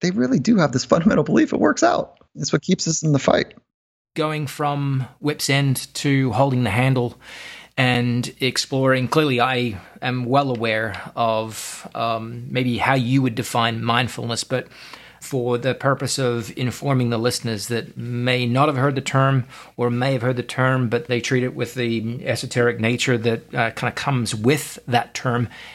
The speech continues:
Speaker 2: how would you def-, you define mindfulness, and where would you point people to develop that as a core skill? And then how, lastly, uh, how interconnected is that with the skill of deep focus?
Speaker 1: Beautiful.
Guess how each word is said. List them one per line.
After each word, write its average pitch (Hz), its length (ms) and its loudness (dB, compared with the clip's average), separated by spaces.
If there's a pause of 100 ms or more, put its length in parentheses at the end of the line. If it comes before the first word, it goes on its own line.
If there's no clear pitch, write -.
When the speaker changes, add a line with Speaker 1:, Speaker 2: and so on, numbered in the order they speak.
(140)
Speaker 2:
how 147 200 2
would 135 200 0
you 131 80 2
def-, 143 340 2
you 165 140 4
define 127 500 0
mindfulness, 120 800 -2
and 120 300 -2
where 131 160 4
would 127 140 0
you 127 80 -4
point 127 480 -4
people 131 460 -4
to 127 540 0 (360)
develop 131 500 2
that 120 440 0
as 127 240 -2
a 117 340 -4 (260)
core 127 320 -6
skill? 151 560 0 (260)
And 147 140 0
then 147 80 4
how, 196 460 0 (140)
lastly, 139 600 0 (300)
uh, 120 180 -2
how 143 200 0
interconnected 151 840 -2
is 170 260 2
that 135 260 2
with 131 260 -2
the 143 60 -8
skill 147 260 -2
of 120 80 -4
deep 143 200 -2
focus? - 420 -4 (600)
Speaker 1:
Beautiful. 131 760 4